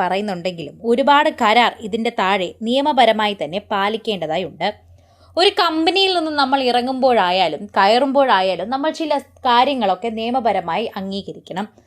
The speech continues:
അത് ആ കമ്പനിയുടെ നിയമങ്ങളായിരിക്കും. അത്തരത്തിൽ ഒരുപാട് നിയമങ്ങൾ ഇന്നും ഇപ്പോഴുണ്ട്.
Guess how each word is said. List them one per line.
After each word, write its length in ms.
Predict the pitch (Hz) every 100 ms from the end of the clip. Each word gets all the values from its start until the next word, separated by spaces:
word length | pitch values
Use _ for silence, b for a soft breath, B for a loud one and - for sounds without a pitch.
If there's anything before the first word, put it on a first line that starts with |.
| b b 262
അത് 100 | 302
ആ 80 |
കമ്പനിയുടെ 580 | 320 302 277 320 320 320
നിയമങ്ങളായിരിക്കും. 880 | 254 214 220 220 165 127 214 226 220 - _ _ _ 330
അത്തരത്തിൽ 380 | 339 415 415
ഒരുപാട് 440 | 392 330 330 339 330
നിയമങ്ങൾ 360 | 294 269 269
ഇന്നും 300 | 294 254 277
ഇപ്പോഴുണ്ട്. 680 | 247 233 202 143 - 226 -